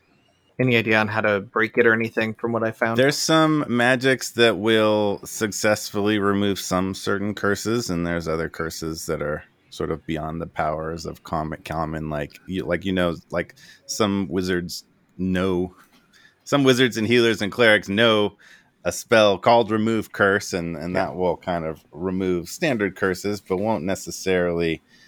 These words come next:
Speaker 2: like, something as powerful as this, like, Heartrend object that you just saw may be more
Speaker 1: Is
Speaker 2: powerful
Speaker 1: that
Speaker 2: of a
Speaker 1: me?
Speaker 2: deeper magic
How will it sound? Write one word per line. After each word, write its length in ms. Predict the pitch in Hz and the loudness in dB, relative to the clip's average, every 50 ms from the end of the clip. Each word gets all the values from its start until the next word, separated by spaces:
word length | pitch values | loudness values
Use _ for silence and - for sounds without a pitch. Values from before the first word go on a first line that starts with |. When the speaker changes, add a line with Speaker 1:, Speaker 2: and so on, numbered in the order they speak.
| _ _ _ - | _ _ _ -2
Speaker 2:
like, 220 | - 92 87 - | 0 0 0 -2
something 640 | - - - 101 101 98 - 95 90 85 82 80 78 - - | -6 -4 -4 -4 -2 -2 -2 -2 -2 -2 -4 -6 -8 -8 -8
as 140 | 87 87 - | -8 -8 -8
powerful 760 | - - - 87 85 85 85 80 - - - 85 78 76 76 | -8 -6 -4 -2 -2 -2 -2 -4 -6 -8 -10 -8 -6 -6 -6
as 160 | 78 73 - | -8 -8 -10
this, 340 | - - 80 76 - - - | -10 -10 -10 -10 -10 -12 -10
like, 320 | 76 73 71 71 - _ _ _ _ _ _ _ _ _ - | -8 -8 -8 -8 -10 _ _ _ _ _ _ _ _ _ -10
Heartrend 640 | - - 95 92 - - 80 80 80 78 73 73 71 - | -4 -4 -4 -2 -4 -6 -8 -8 -6 -8 -8 -10 -10 -10
object 500 | 76 80 78 76 73 78 78 76 - - | -10 -10 -10 -8 -8 -8 -8 -8 -8 -8
that 160 | - 82 - | -6 -6 -6
you 160 | 67 78 78 | -6 -10 -12
just 380 | 71 - 82 76 - - - - | -10 -8 -8 -8 -8 -8 -8 -6
saw 320 | - 78 71 71 73 69 - _ _ _ _ _ _ _ - | -4 -4 -4 -4 -6 -8 -10 _ _ _ _ _ _ _ -10
may 240 | 82 85 85 82 | -6 -4 -4 -4
be 380 | 78 69 82 78 78 76 76 69 | -4 -4 -4 -4 -4 -4 -6 -8
more 200 | - 80 87 85 | -8 -6 -6 -6
Speaker 1:
Is 40 | 78 - | -6 -4
Speaker 2:
powerful 580 | - 98 92 90 90 85 - - 87 82 80 78 - 78 | -2 0 2 2 2 0 -2 -2 -4 -4 -2 -2 -2 -4
Speaker 1:
that 40 | |
Speaker 2:
of 40 | 135 | -4
a 40 | - | -6
Speaker 1:
me? 100 | - 123 | -6 -4
Speaker 2:
deeper 260 | 113 92 - - 87 | -4 -4 -2 -2 -4
magic 560 | 82 80 80 82 85 82 - 85 78 76 - | -2 -2 -2 -2 -2 -2 -2 -4 -6 -6 -8